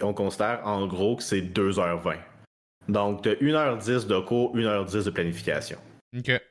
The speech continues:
Speaker 1: Donc, en gros, dans ton horaire, là, quand tu vois ton temps de, de cours, un, quand tu vois un cours, ça inclut une heure dix de planification à quelque part dans ta semaine.
Speaker 2: OK.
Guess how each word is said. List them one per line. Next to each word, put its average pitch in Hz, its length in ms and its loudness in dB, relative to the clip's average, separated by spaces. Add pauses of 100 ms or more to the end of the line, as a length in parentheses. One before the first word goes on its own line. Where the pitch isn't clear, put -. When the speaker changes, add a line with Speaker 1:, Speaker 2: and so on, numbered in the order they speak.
(640)
Speaker 1:
Donc, 113 240 2
en 117 160 2
gros, 147 180 4
dans 160 160 4
ton 175 200 2
horaire, 110 500 2
là, 160 160 2
quand 127 180 0
tu - 160 -6
vois 113 480 2
ton 104 380 0
temps 123 320 0
de, 107 160 0
de 101 160 0
cours, 139 640 0
un, 135 160 4
quand 139 160 0
tu - 80 -12
vois 113 160 2
un 131 160 0
cours, 139 260 2
ça 117 240 0
inclut 127 420 0
une 127 140 4
heure 110 140 4
dix 110 100 -6
de 110 80 0
planification 101 640 0
à 110 80 0
quelque - 260 -6
part 95 140 2
dans 87 60 -2
ta 82 120 -4
semaine. - 220 -8 (640)
Speaker 2:
OK. 139 140 -4